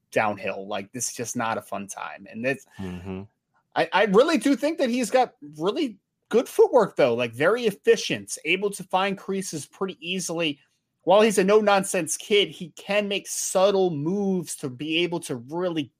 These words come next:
Speaker 1: get space, which I think is very important. And I think that, that what makes him, he's probably the best back that I've seen. I mean, him and Gideon Davidson were both really
Speaker 2: Mm-hmm.
Speaker 1: good, right? But, like,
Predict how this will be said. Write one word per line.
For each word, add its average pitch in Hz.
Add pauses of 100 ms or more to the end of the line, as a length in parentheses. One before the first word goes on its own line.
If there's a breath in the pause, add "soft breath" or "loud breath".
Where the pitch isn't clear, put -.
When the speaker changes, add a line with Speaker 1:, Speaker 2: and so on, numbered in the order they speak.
Speaker 1:
get 160
space, -
which 139
I 147
think 160
is 117
very 147
important. -
And 135
I 131
think 143
that, 143
that 151
what 151
makes 160
him, 165 (920 soft breath)
he's 214
probably 320
the 233
best 233
back 226
that 190
I've 208
seen. 233 (120)
I 190
mean, 208
him 208
and 220
Gideon 214
Davidson 185
were 170
both 175
really 175
Speaker 2:
Mm-hmm. 151
Speaker 1:
good, 180
right? 170
But, 170
like, 165